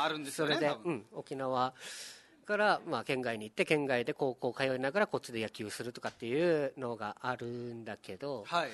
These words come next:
Speaker 2: だから久しぶりに選抜高校野球沖縄県勢
Speaker 1: はい。
Speaker 2: 出て、まあ、県内にいる生徒さんたちだよね。
Speaker 1: はい。
Speaker 2: う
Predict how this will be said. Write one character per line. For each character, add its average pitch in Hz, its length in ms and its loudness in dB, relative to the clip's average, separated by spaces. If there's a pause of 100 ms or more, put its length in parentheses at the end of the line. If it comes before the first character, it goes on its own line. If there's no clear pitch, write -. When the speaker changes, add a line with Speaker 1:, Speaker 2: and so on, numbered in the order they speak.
(240)
Speaker 2:
だ 190 80 0
か 185 60 4
ら 175 180 12
久 - 180 6
し 226 140 2
ぶ 202 120 2
り 196 100 2
に 196 280 6 (320)
選 165 240 2
抜 151 200 -2
高 151 120 2
校 139 180 2
野 131 80 2
球 127 140 -2
沖 120 180 -2
縄 123 100 0
県 120 260 -2
勢 113 300 0 (220)
Speaker 1:
は 165 140 0
い。 113 100 -8 (120)
Speaker 2:
出 123 160 2
て、 113 380 2 (120)
ま 107 600 4
あ、 - 40 -16 (480)
県 170 260 6
内 139 260 6 (540)
に 185 180 6
い 185 120 4
る 156 120 4
生 - 280 2
徒 135 100 -4
さ 120 140 0
ん 110 60 -6
た - 100 -6
ち 107 100 -12
だ 95 80 -16
よ 85 60 -12
ね。 151 220 -2
Speaker 1:
は 180 160 2
い。 117 180 -6
Speaker 2:
う 135 100 2